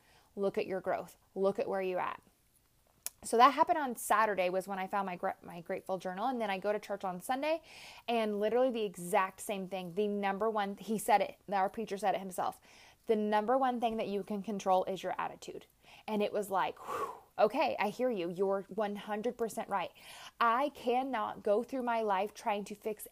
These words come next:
everybody else's problem, everybody else's perception of me. I cannot make everybody understand why I do what I do. I cannot make them understand why I show up. I cannot make them understand what kind of life I am living because I decided to love myself.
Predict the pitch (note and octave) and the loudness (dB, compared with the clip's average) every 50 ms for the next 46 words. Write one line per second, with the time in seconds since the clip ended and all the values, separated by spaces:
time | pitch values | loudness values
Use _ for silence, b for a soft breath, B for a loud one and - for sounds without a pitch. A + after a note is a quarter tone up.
0 | - - G#3 G#3+ G3+ G#3+ A#3 G#3 A3 G#3+ G#3+ G#3 G3 F#3+ F3+ - G3 - - - | -4 0 0 2 2 2 2 2 2 2 4 4 2 2 0 -4 -14 -10 -6 -4
1 | G3 F#3 F3+ F#3 - - G3+ G#3 G#3 G3+ A#3 A#3+ B3 A#3 A#3 A3+ G#3+ G#3+ - A#3 | -4 -4 -4 -8 -4 0 2 2 2 2 2 2 2 4 4 4 2 2 0 -4
2 | G#3+ - - A3+ G3 - G#3 F#3 F#3 - - F#3 F3+ E3+ E3 - - G3+ G3+ - | -8 -6 -6 -8 -6 -2 -2 -2 -2 -4 -10 -10 -8 -8 -6 -4 -6 -6 -4 -4
3 | A#3 A#3+ A#3 - G#3+ G#3+ G3+ - - G#3+ G#3 A#3+ A3 A#3+ A#3+ B3 - - A#3 A3 | -4 -4 -2 -2 -4 -4 -4 -2 -2 0 2 2 2 4 2 2 0 -2 -2 -4
4 | A3+ G#3+ - A#3+ A3 G3+ F#3+ G3 G3 G3 G3 G3 G#3 - G3+ G3+ F3+ G3 F#3+ F#3 | -4 -4 -4 -4 -4 -2 0 0 0 2 2 2 0 0 -4 -4 -4 -4 -4 -4
5 | F3+ F3 - - - - B B B B B B B - G#3 - B3 B3 B3 A3 | -6 -6 -6 -8 -8 -8 B B B B B B B -8 -4 -2 -2 -2 -2 -2
6 | - G#3 A3 G#3+ B3 A#3+ A3+ A3 G#3 G#3+ G3+ - A#3 G#3+ G3+ F#3 F#3 F#3 G3 A#3 | -2 -4 -6 -4 -4 -4 -4 -2 -4 -4 -6 -6 -6 -4 -4 -2 0 2 2 4
7 | A#3+ A3+ A#3+ G#3+ - A#3+ G#3 G3 F#3 - - F#3+ - - A3 B3 C#4 C4 - G#3 | 4 4 2 0 0 0 0 2 0 0 -2 -6 -6 -6 -8 -6 -4 -4 -4 -4
8 | A3+ B3 - C#4 B3 A#3+ A#3 A3 G3+ - - A#3 G#3+ G3+ F#3 F3+ A3 A3 - - | -4 -4 -4 -4 -4 -2 -4 -4 -6 -4 -4 -4 -2 -2 0 0 0 0 0 -2
9 | C4 C4 B3 A3 G#3 G3+ G3+ G#3+ A3+ - - G#3 G3+ G#3 G#3 G#3+ A3 A#3+ A#3 B | -6 -4 -4 -2 0 0 0 0 0 -2 -4 -2 0 2 2 2 2 0 0 B
10 | B B B B B B B B3 A#3 G#3+ G3+ G3+ G3 F#3+ G3+ G3+ G#3 F#3+ B3+ C4+ | B B B B B B B 0 0 0 0 -2 0 2 2 2 2 2 0 0
11 | C4+ B3 A3+ A3+ - - A3 G3+ G#3 G3 G3 G3+ - - G3 G3 G3+ G3+ F#3+ - | 0 -2 -4 -4 -6 -6 -6 -2 0 0 0 -2 -2 -2 -2 0 0 -2 -4 -4
12 | - A3 F#3+ F3 F#3+ E3+ F3+ G3 - B3+ C4+ C#4+ C#4 - D#4+ D4 D#4+ F#4 F4+ - | -6 -4 -2 0 0 0 0 0 -2 -6 -6 -4 -4 -2 0 2 2 0 0 -2